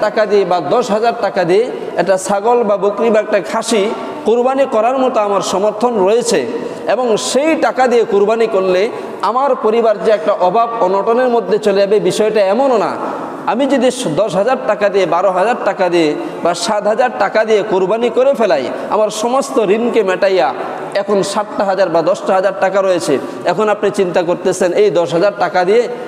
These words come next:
আমি একটা কুরবানি করে ফেলাই, ছাগল হোক আর খাসি হোক যেটাই হোক। যদি আপনার সেইভাবে করার মতো সমর্থন থাকে আর পরিবারের মাঝে অভাব অনটন না দেখা দেয়, যে ওটা করার দ্বারাই যদি অভাব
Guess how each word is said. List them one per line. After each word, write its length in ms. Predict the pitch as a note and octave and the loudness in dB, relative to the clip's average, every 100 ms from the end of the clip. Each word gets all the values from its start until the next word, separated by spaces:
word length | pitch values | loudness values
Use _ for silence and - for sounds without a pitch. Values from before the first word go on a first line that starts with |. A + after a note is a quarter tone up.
| - | -6
আমি 180 | G3 | -2
একটা 160 | F#3+ A3 | 0 0
কুরবানি 440 | - F#3 F3+ F#3+ | 0 0 2 0
করে 200 | F#3 E3 | 2 2
ফেলাই, 260 | C#3+ D3 C3 - C#3+ - - | 2 2 0 -4 -10 -6 -4
ছাগল 320 | F#3 G#3+ A#3 | 0 0 2
হোক 180 | A3+ A3+ A3+ | 2 0 -2
আর 100 | F3 - | -2 -2
খাসি 320 | F3+ F3+ G3+ | -4 2 2
হোক 120 | G#3 D3+ | 2 0
যেটাই 300 | C#3+ E3+ G#3 | -2 0 2
হোক। 160 | E3+ D3+ - - - C3+ | 2 -2 -4 -10 -8 -2
যদি 220 | G3 C4 | 2 2
আপনার 360 | A3 A3 A3 | 0 0 -2
সেইভাবে 420 | F3+ G#3 G3+ G#3+ G3 | 0 0 2 2 0
করার 340 | F3+ G3 A#3+ | 2 0 0
মতো 240 | A3 - | -2 -2
সমর্থন 580 | - F3 G3+ G#3+ A3+ G3+ | -2 0 -2 0 -2 -2
থাকে 440 | D#3+ - - G#3 C3+ - - - | -2 -4 -2 0 -2 -6 -8 -2
আর 140 | A3+ - - | -2 -2 -2
পরিবারের 440 | A3 A#3 A3 C4 | 0 2 2 0
মাঝে 240 | B3 F#3+ | 0 2
অভাব 320 | G#3+ F3 G#3 A3+ | 2 2 0 0
অনটন 380 | F#3+ G3 G3+ G3+ | -2 -2 0 0
না 280 | F3 F#3 A#3+ | 2 2 2
দেখা 260 | A3+ F#3+ | 0 0
দেয়, 200 | E3+ D#3 B2+ - - | 0 0 0 -6 -2
যে 80 | F3 | 0
ওটা 260 | F#3+ G#3+ | 2 0
করার 340 | F#3+ F#3+ A#3 G#3 | 0 0 0 0
দ্বারাই 200 | A3 G#3 | 2 2
যদি 160 | F#3 | 2
অভাব 360 | E3+ F3+ G#3+ A#3+ | 2 2 2 0